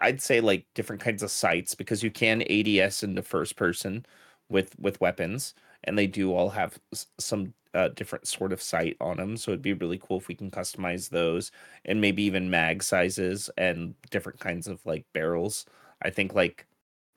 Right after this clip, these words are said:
that would be the best way to go. Um, as far as, like, grievances, the, I, I don't really have a lot of grievances with this game. The only negative thing that's happened is the desyncing and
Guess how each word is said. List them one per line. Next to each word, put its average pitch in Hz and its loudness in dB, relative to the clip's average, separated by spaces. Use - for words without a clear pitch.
that - 4
would 98 -6
be 95 -2
the 82 -6
best - -2
way 85 -4
to 71 -8
go. 76 -4
Um, 90 4
as 107 4
far 151 6
as, 226 0
like, 95 4
grievances, 143 2
the, 127 -2
I, 156 0
I 180 4
don't 214 0
really 330 6
have 139 2
a 160 4
lot 131 8
of 107 2
grievances 104 0
with 101 -2
this 101 0
game. 92 0
The 113 4
only 131 4
negative 110 4
thing 98 -2
that's 101 0
happened 98 2
is 101 0
the 90 2
desyncing 98 -2
and 87 -4